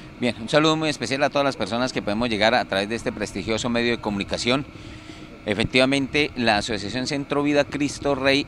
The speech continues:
nace desde el año dos mil nueve, cuando en la época era párroco de justamente la parroquia Cristo Rey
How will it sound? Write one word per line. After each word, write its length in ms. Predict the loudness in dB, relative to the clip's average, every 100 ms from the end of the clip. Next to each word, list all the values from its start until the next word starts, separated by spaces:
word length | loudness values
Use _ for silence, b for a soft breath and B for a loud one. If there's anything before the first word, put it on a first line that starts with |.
| 0
nace 480 | 0 2 0 0 -2
desde 300 | -2 0 0
el 80 |
año 320 | 2 2 0 -2
dos 420 | 0 2 2 0
mil 380 | -2 0 0 2
nueve, 320 | 4 2 -2 -10 -6
cuando 360 | -4 -2 -4 -4
en 140 | -4
la 100 | 0
época 440 | 0 -2 -2 -2 0
era 260 | 0 0
párroco 680 | 0 2 2 2 -4 -2 -4 -4
de 440 | -4 -2 -2 -4
justamente 500 | -6 -6 -6 -6 -2
la 100 | -2
parroquia 360 | -2 -6 -6 -8
Cristo 340 | -6 -6 -4
Rey 240 | -2 -2